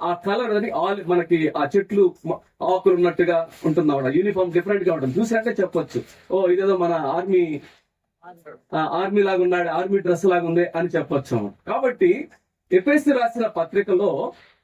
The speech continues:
ఇందాక ప్రియులు జ్ఞాపకం చేసినట్టుగానే దేవుడు ఏం చెప్పాడంటే దేవుని సంఘంలో ఈ మంచి సైనికులు రెండు ధరించుకోవాలి. ఒకటి నవీన స్వభావాన్ని ధరించుకోవాలి.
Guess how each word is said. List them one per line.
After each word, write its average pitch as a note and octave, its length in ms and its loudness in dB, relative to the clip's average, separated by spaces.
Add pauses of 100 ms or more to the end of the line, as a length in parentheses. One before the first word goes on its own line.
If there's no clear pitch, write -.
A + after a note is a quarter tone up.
(760)
ఇందాక F3+ 260 4
ప్రియులు A3 220 2
జ్ఞాపకం F#3+ 380 0
చేసినట్టుగానే E3+ 920 2 (640)
దేవుడు B3+ 320 2
ఏం B3 140 -2
చెప్పాడంటే G#3 880 0
దేవుని C4 460 2
సంఘంలో G3+ 1000 -2 (580)
ఈ G3+ 160 4
మంచి B3+ 420 0
సైనికులు G#3 920 0 (120)
రెండు A#3+ 300 -2
ధరించుకోవాలి. D#3+ 920 -2
ఒకటి F#3+ 680 -2 (440)
నవీన B3 560 2
స్వభావాన్ని G#3 920 -2
ధరించుకోవాలి. E3 880 0